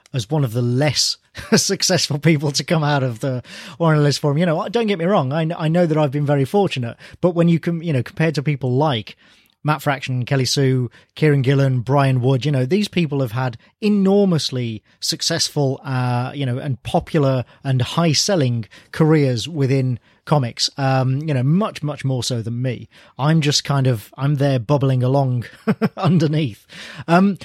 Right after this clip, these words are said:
I think it was a moment in time. It was kind of lightning in a bottle, as we say. And I don't know if you can ever replicate that sort of thing consciously. I think it comes about, uh, you know,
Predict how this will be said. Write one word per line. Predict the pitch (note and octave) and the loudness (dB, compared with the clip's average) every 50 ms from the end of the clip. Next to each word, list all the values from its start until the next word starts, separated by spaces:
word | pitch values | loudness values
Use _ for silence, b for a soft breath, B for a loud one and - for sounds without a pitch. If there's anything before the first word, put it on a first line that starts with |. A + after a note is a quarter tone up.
| B B B - | B B B -2
I | F#3+ B3 | 0 0
think | C4+ C#4+ C#4+ C#4 | 0 0 -4 -8
it | B3 G#3 | -8 -6
was | C4 A3+ B3 | -4 -4 -2
a | |
moment | A#3 A3 A3 A3+ A3+ G#3+ G#3 G3+ G3 F3 - - - _ _ _ _ _ - | 0 0 2 2 2 2 2 2 0 -2 -4 -6 -10 _ _ _ _ _ -2
in | F#3 G3+ G3+ | -2 0 0
time. | F3+ - F3 G3+ A3+ A3+ G3 C#3+ C3 | 0 0 0 0 0 0 0 0 -2
It | C#3+ - | -2 -2
was | F3+ E3+ - | -4 -6 -4
kind | - - E3 F#3 G3 F#3+ | -4 -4 -2 -2 0 0
of | F#3 | 2
lightning | F3 E3 E3 E3 E3 E3 E3+ D#3 D#3 D#3 C3 | 2 4 2 2 0 -2 -2 -2 -2 0 0
in | D#3 D3+ D3 | 2 2 2
a | C#3 | 2
bottle, | B2 E3 D#3+ - - E3+ B2+ F#2+ - - | 2 0 0 0 -2 -2 -2 -4 -6 -8
as | - C#3+ B2+ A#2+ | -6 -6 -4 -2
we | C3+ B2 | -2 -2
say. | - - C#3+ A#2+ A2 G#2+ G#2 - _ _ _ _ _ _ | 0 0 -2 -2 -4 -6 -8 -12 _ _ _ _ _ _
And | - F3 D3+ D3+ | -10 -6 -2 0
I | D3+ D#3+ C#3+ - _ _ | 0 0 0 -2 _ _
don't | D#3+ D#3 E3 F3+ F#3+ F#3 - | 2 4 4 2 2 -2 -4
know | D#3 C#3 D3 D3+ D3 D3 | -2 0 2 2 2 2
if | D3 - - D#3 | 0 0 -2 -6
you | D#3 | -6
can | - - C#3+ C3+ | -4 -4 -2 -2
ever | C3+ A#2+ B2 C3 | -2 -2 -2 -2
replicate | B2 B2 C#3+ D3 - - D#3+ - - C#3+ A#2+ A#2 - - b b b b b b b - | -2 -2 -2 -4 -4 -4 -6 -4 -4 -4 -4 -4 -6 -10 b b b b b b b -4
that | C#3+ C3+ - - | -4 -4 -2 0
sort | - D3 C#3 B2+ | 0 2 2 2
of | B2 A2+ | 0 -2
thing | - - B2+ A#2+ A#2+ A#2+ | -4 -6 -6 -6 -8 -8
consciously. | - - E3 F3 E3 - - C#3 A#2+ - B2 A#2+ B2+ | -4 0 2 2 2 2 0 -2 -2 -4 -6 -8 -8
I | B2+ A#2+ | -8 -2
think | - F3 F3 E3 - | 0 0 2 2 0
it | F3+ - | -2 -4
comes | - - D#3+ D#3+ E3 D#3 D3 | -4 -2 0 0 2 2 0
about, | D3+ B2+ D3+ D3+ D3 C3 B2 A#2+ B2 - - - b b b b b b b b b b b b b _ _ - | 0 0 0 0 0 0 -2 -2 -4 -6 -8 -8 b b b b b b b b b b b b b _ _ -2
uh, | D#3 D3+ C#3+ C#3+ C#3 C3+ C3+ C3+ C3 B2+ C3 C3+ C#3 C3+ - - _ _ _ _ | 0 4 4 6 6 4 4 2 2 0 -2 -2 -6 -8 -12 -18 _ _ _ _
you | F3 D#3+ D3+ | -2 -2 0
know, | C#3+ C3 C3+ D#3+ D#3+ | 0 0 -2 -4 -6